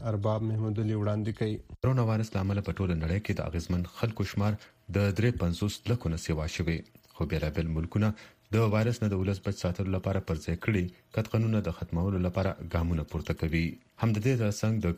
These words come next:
Speaker 2: کووید ناینټین نه د بچ کېدلو لپاره د ویکسین جوړولو تحقیق هم پرمختګ کړی. ځینو ملکونو بعضې دوايانې سودمن بللي او بعضې وایي ویکسین به په ریکارډ وخت کې تیار کړل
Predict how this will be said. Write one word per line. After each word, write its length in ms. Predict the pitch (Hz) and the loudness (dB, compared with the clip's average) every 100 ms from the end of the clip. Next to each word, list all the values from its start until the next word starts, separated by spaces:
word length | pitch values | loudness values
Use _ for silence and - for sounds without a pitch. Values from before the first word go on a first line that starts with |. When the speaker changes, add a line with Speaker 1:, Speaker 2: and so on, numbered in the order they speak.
| 101 | 0
Speaker 2:
کووید 200 | 90 80 | 0 0
ناینټین 320 | 82 85 107 110 | 0 0 0 0
نه 80 | 101 90 | 0 0
د 60 | 82 | -2
بچ 160 | 87 - | -4 -2
کېدلو 260 | 85 110 92 | 0 0 0
لپاره 240 | 87 98 107 - _ - | 0 0 0 -4 _ 0
د 160 | 95 95 | 2 2
ویکسین 380 | 95 - - 104 | 0 -2 -2 0
جوړولو 400 | 85 85 92 98 90 | 2 2 2 0 0
تحقیق 340 | 82 - 92 85 | -2 -2 -4 -2
هم 180 | 101 85 73 | 0 -2 -2
پرمختګ 420 | 85 90 - 85 - | -2 -2 -4 -6 -4
کړی. 200 | 80 82 - _ - 98 | -2 0 -2 _ -4 0
ځینو 180 | 127 113 | 2 2
ملکونو 320 | 107 117 110 - - 95 | 2 2 0 -2 -2 0
بعضې 260 | 107 82 | 0 0
دوايانې 400 | 82 85 98 90 | 0 0 0 0
سودمن 380 | - 85 98 87 | -2 -2 0 0
بللي 300 | 85 80 87 85 | 0 0 0 0
او 60 | 82 80 | -2 0
بعضې 220 | 87 82 73 82 | 0 0 -2 0
وایي 200 | 98 110 | 0 0
ویکسین 400 | 92 87 - 104 101 | -2 -2 0 0 2
به 80 | 98 - - - | -2 -6 -14 -2
په 140 | 98 98 | 0 2
ریکارډ 340 | 98 110 95 | 2 0 0
وخت 160 | 98 - | -4 -2
کې 180 | 101 101 85 | -4 0 0
تیار 280 | 85 85 - | 2 0 0
کړل 220 | 87 | 0